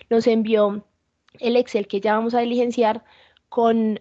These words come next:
los nombres de los sistemas de información que ya había identificado, unos responsables, las descripciones que había podido levantar con esas personas responsables del sistema de información,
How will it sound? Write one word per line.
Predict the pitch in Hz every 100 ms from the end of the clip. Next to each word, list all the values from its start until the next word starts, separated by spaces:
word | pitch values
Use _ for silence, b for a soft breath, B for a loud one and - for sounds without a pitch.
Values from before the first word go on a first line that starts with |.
| -
los | 226 226
nombres | 233 226 226 247
de | 262
los | 240
sistemas | 220 190 185 190
de |
información | 233 214 202 185 185
que | 180
ya | 185 214
había | 220
identificado, | 220 226 202 185 - 240 262 262 254 -
unos | 233 220 214 240
responsables, | 254 - 226 202 254 269 277 269 - -
las | 220 214
descripciones | 208 - - 208 - 202 190 196 -
que | - 240
había | 214 190 180
podido | 190 208
levantar | 214 190 180 175 175
con | 190
esas | 202 208
personas | - 190 196 175 180 -
responsables | 214 - 185 175 190 175 165 180 - B B B -
del | 214
sistema | 214 208 185 185
de | 196
información, | 214 208 185 175 175 247 262 247